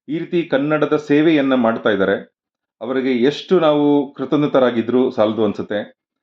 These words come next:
ಈ ರೀತಿಯ ಮನಸ್ಸುಗಳು, ಆ, ಈ ರೀತಿಯ ವಿಶಿಷ್ಟವಾದ ಯೋಚನೆಗಳು, ಈ ರೀತ-, ಈ ರೀತಿಯ ಸಾಂಸ್ಕೃತಿಕ ರಾಯಭಾರಿಗಳು ಇನ್ನಷ್ಟು ನಮ್ಮ ಕರ್ನಾಡ-, ಕರ್ನಾಟಕದಲ್ಲಿ ಹುಟ್ಟಿ ಬರ್ಲಿ ಅಂತ ಅನ್ಸುತ್ತೆ. ಆ,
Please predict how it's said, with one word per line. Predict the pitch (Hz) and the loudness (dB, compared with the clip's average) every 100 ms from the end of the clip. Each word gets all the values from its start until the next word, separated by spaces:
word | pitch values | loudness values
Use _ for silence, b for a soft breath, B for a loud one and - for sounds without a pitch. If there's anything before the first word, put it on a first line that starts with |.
| _ _ | _ _
ಈ | 135 | -8
ರೀತಿಯ | 165 - 160 151 | -6 -2 0 0
ಮನಸ್ಸುಗಳು, | 127 131 170 - 147 113 127 - _ _ _ _ _ | 0 0 0 0 0 2 0 -4 _ _ _ _ _
ಆ, | 113 117 110 | -10 -8 -4
ಈ | 147 | -4
ರೀತಿಯ | 170 - 160 151 151 - - | -4 -4 0 2 0 -4 -12
ವಿಶಿಷ್ಟವಾದ | 127 196 180 185 165 | -6 -4 0 0 2
ಯೋಚನೆಗಳು, | 147 131 156 156 135 113 110 113 _ _ _ _ 131 | 2 4 2 0 0 2 0 -2 _ _ _ _ -6
ಈ | 156 | -4
ರೀತ-, | 156 151 147 - 143 | -2 0 0 -2 0
ಈ | 160 | 0
ರೀತಿಯ | 175 165 | 2 0
ಸಾಂಸ್ಕೃತಿಕ | 151 143 165 - 160 156 151 | 0 0 0 -4 -4 -2 0
ರಾಯಭಾರಿಗಳು | 123 131 151 135 131 127 120 | 2 2 2 2 2 2 2
ಇನ್ನಷ್ಟು | 120 160 180 - 165 | 2 0 0 -2 -2
ನಮ್ಮ | 139 127 | 0 0
ಕರ್ನಾಡ-, | 123 127 135 131 131 - | -2 -2 0 0 -2 -6
ಕರ್ನಾಟಕದಲ್ಲಿ | 135 151 151 147 135 131 120 - _ _ | -4 -2 0 0 -2 0 -4 -6 _ _
ಹುಟ್ಟಿ | 156 151 | -14 -6
ಬರ್ಲಿ | 151 131 131 | -2 0 0
ಅಂತ | 117 | -2
ಅನ್ಸುತ್ತೆ. | 139 - - 107 - _ _ _ _ _ _ | -6 -8 -10 -10 -10 _ _ _ _ _ _
ಆ, | 117 117 117 | -10 -6 -4